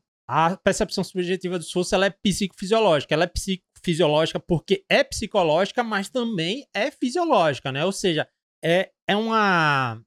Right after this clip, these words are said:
ela é uma métrica, né? A percepção subjetiva de esforço, ela é uma métrica de integração, ela integra diversos fatores e isso é, é tão, é tanto é positivo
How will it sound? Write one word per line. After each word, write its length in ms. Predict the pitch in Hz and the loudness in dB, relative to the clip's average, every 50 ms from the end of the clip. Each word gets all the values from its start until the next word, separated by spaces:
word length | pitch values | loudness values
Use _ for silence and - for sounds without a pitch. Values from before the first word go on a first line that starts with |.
| _ _ _ _ - | _ _ _ _ -2
ela 300 | - 151 160 180 180 180 | 0 0 2 2 2 2
é 60 | 170 | 0
uma 360 | 165 165 160 151 147 139 143 _ _ - | 0 0 0 0 0 0 -4 _ _ -12
métrica, 880 | 139 139 143 151 165 185 202 - - 180 151 - - 131 110 110 107 _ _ _ - | -8 -4 0 2 2 2 2 0 -4 -6 -6 -4 -2 -4 -4 -4 -8 _ _ _ -12
né? 220 | 120 135 170 202 _ | -8 -8 -8 -8 _
A 120 | - 139 - | -10 -10 -6
percepção 440 | - 139 127 - 156 139 - 143 127 | -6 -6 -4 -4 -8 -8 -8 -12 -12
subjetiva 500 | - - 135 127 127 - - 123 127 131 | -10 -8 -6 -6 -6 -6 -6 -6 -6 -6
de 80 | 123 | -6
esforço, 480 | - - - - 147 151 165 160 - 151 | -8 -16 -8 -2 0 0 0 0 0 0
ela 120 | 139 147 | 0 2
é 40 | 160 | 0
uma 120 | 165 165 151 | 0 0 -2
métrica 420 | 143 143 151 160 - - - 170 | 0 0 0 -2 -2 0 -2 -2
de 140 | 156 170 180 | -2 -2 -6
integração, 720 | 214 226 - 208 208 208 233 247 240 - - - 196 175 | -6 -4 -2 -2 0 0 0 -2 -2 -4 -2 0 0 0
ela 120 | 170 175 190 | 0 -2 -2
integra 680 | 202 208 _ _ - 185 175 190 190 202 214 220 214 _ _ _ _ _ | -4 -6 _ _ 0 0 0 2 0 0 -2 -2 -2 _ _ _ _ _
diversos 840 | 131 139 151 208 233 262 233 190 165 185 214 233 233 - - - - | -16 -6 -2 -2 -2 -2 -2 -2 0 2 2 2 2 0 -4 -8 0
fatores 600 | - 175 - - - 156 151 143 135 143 160 160 | 0 0 0 0 -2 -2 -2 -2 -2 -4 -8 -10
e 200 | 165 175 175 180 | -8 -8 -8 -8
isso 420 | 180 - - 240 240 240 233 226 202 160 | -10 -10 -12 -10 -10 -10 -8 -10 -8 -6
é, 400 | 190 185 185 180 170 165 156 147 _ _ _ _ _ - - | -4 -2 0 0 0 0 -2 -4 _ _ _ _ _ -2 -2
é 80 | 170 | -2
tão, 460 | 170 - 226 233 247 247 240 247 - _ _ _ _ _ _ - | 0 2 0 0 0 -2 -6 -8 -12 _ _ _ _ _ _ -10
é 140 | 175 185 180 | -6 -6 -6
tanto 400 | - - - 247 254 - 269 226 _ _ _ _ _ _ - | -6 -2 -4 -4 -2 -2 -6 -10 _ _ _ _ _ _ 0
é 120 | 175 190 | 0 0
positivo 760 | 190 - 208 196 185 196 180 - - 202 214 214 254 294 - | 0 0 -2 0 0 -2 -8 -6 -4 -4 -4 -4 -6 -8 -10